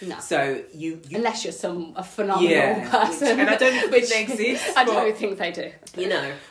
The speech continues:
Speaker 2: I think your drafts get cleaner as your skill improves. But
Speaker 1: Yeah, yeah.
Speaker 2: nobody writes an amazing first draft. They have a team of people that help them to get there. So everybody has to understand and come to, come to the, um,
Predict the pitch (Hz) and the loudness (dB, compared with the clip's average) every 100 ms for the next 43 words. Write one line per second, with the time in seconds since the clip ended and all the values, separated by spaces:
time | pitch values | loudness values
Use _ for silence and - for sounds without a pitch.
0 | - 175 202 170 170 - 151 - - 170 | -8 -6 -4 -2 -2 -4 -8 -10 -8 -6
1 | 220 160 143 139 - 175 185 135 - 127 | -4 -6 -8 -10 -8 -6 -6 -8 -14 -16
2 | - 147 220 - 269 185 170 196 190 180 | -14 -14 -6 -4 -4 -4 -6 -8 -10 -10
3 | 180 196 190 202 180 170 - 156 143 143 | -4 -2 -2 -4 -4 -4 -6 -8 -8 -8
4 | 143 143 147 139 135 127 - 143 147 - | -8 -10 -12 -12 -12 -12 -12 -10 -12 -12
5 | 147 147 139 - 147 139 127 - 135 139 | -14 -14 -14 -16 -16 -14 -16 -16 -14 -14
6 | - 135 - - 131 127 135 - 156 147 | -14 -14 -14 -12 -12 -12 -18 -12 -10 -10
7 | - 101 101 - - _ - 156 147 - | -12 -16 -16 -16 -20 _ -4 -4 -4 -6
8 | 180 180 180 196 170 147 143 143 - 156 | -2 -2 -4 -6 -6 -6 -8 -12 -14 -14
9 | 139 131 - 196 147 131 127 131 143 131 | -14 -16 -14 -10 -8 -10 -16 -18 -20 -20
10 | - 139 127 - _ - 151 - 147 139 | -14 -12 -12 -18 _ -16 -14 -14 -12 -10
11 | 120 - _ - 120 101 | -12 -14 _ -20 -18 -18